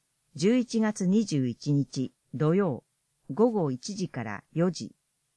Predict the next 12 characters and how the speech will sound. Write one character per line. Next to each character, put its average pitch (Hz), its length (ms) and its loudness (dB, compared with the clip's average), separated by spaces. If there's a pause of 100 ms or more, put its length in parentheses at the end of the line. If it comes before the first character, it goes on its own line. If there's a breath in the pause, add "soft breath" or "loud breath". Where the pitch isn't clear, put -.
(560)
場 143 180 0
所、 180 300 -2 (460)
相 247 320 2
談 233 240 2
室、 - 400 -10 (580)
区 - 140 0
役 233 240 2
所 - 320 -6 (100)
西 156 320 2
棟 214 240 0
二 147 200 2
階。 147 340 -4